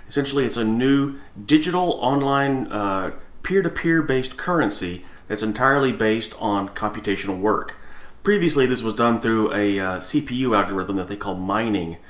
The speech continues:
which is basically a brute force hash cracking algorithm. Uh, as the complexity grew, C P Us have become, you know, unusable, basically, and everybody's moved to G P Us.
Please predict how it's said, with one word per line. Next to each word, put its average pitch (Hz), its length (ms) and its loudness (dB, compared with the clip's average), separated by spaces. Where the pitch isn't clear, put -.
which 104 140 -6
is 98 100 -4
basically 107 320 2
a 98 60 0
brute 107 260 -2
force - 400 -6
hash 147 340 -4
cracking 95 400 -2
algorithm. 82 540 -8
Uh, 87 360 -4
as 101 300 -2
the 110 160 0
complexity 117 540 0
grew, 123 640 4
C 156 200 -4
P 127 120 -6
Us 120 480 6
have 110 160 -4
become, 104 800 0
you 98 160 -12
know, 90 340 -6
unusable, 110 640 0
basically, 98 460 -4
and 92 80 -4
everybody's 101 320 -2
moved 87 280 -6
to 113 40 -12
G 156 220 -4
P 151 160 -2
Us. - 180 -8